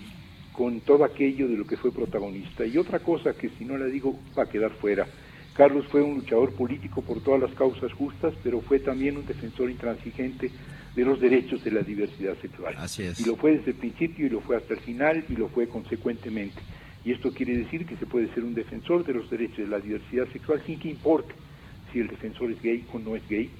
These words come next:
Speaker 1: Esto nunca estuvo a discusión. Y esto es, eh, en un país que todavía tiene un pendiente con las cuestiones que tienen que ver con la diversidad sexual, una cuestión importante. Y la otra es la defensa de, eh, las causas del feminismo.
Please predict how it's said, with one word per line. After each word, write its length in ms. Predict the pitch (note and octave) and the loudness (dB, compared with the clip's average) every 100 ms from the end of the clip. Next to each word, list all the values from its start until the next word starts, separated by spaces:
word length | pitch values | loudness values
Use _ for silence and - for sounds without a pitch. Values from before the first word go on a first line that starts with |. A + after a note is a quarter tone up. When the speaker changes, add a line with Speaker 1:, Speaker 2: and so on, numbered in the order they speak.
| - - | -18 -12
Speaker 1:
Esto 220 | A2 - | -10 -10
nunca 240 | G2+ A2 G#2 | -10 -12 -14
estuvo 240 | - G2 | -8 -6
a 40 | F#2 | -6
discusión. 440 | - - - - - - - - - A2+ | -8 -14 -14 -14 -14 -16 -18 -18 -14 -6
Y 200 | A2 A2+ | 0 0
esto 280 | - G#2+ | 0 0
es, 120 | G#2+ A2+ - - - | 2 0 -6 -14 -8
eh, 180 | G2 G#2+ - | -6 -6 -10
en 160 | A#2 G#2+ | -8 -8
un 60 | A2 | -2
país 240 | G#2 G2+ - | 0 0 -4
que 60 | - | -2
todavía 420 | C3 C3+ A#2 A2+ | 2 2 2 0
tiene 240 | - A2 | -2 -8
un 60 | G#2 | -8
pendiente 600 | A#2 G2 G2+ G2 - - - - - - | -8 -6 -6 -6 -8 -10 -10 -14 -14 -2
con 180 | C3 A#2+ | 0 2
las 100 | D3 | -2
cuestiones 460 | - A2+ A2 F#2+ - | -6 -12 -12 -12 -12
que 120 | - | -12
tienen 220 | A2 G2+ | -10 -8
que 100 | - | -6
ver 80 | F#2+ | -6
con 160 | - G2+ | -6 -6
la 60 | F#2+ | -4
diversidad 460 | F#2 F#2+ - G2+ - | -4 -8 -6 -6 -6
sexual, 380 | F#2+ - A2 A2+ - - - A2 | -10 -8 -8 -8 -12 -18 -18 -14
una 120 | G#2 | -12
cuestión 320 | G2+ F#2+ G2+ | -12 -12 -12
importante. 560 | F#2+ - - G2 F2+ G#2 | -12 -12 -10 -10 -10 -2
Y 40 | |
la 120 | A2 | 2
otra 300 | A2 C#3 D#3 | 4 4 2
es 120 | D#3 - | 0 -2
la 100 | A2+ | -6
defensa 500 | G#2+ A2 A2 - G2 - - - - | -4 -4 -4 -4 -6 -10 -16 -18 -6
de, 160 | A2 A#2 | 0 2
eh, 420 | A2 - G#2 G#2 G#2+ | 0 -4 -2 -4 -4
las 200 | F#2 - | -8 -8
causas 460 | G2 F#2 - F2+ | -8 -8 -8 -10
del 120 | F#2 - | -10 -8
feminismo. 580 | G2 G2 F#2+ - - | -10 -10 -10 -12 -12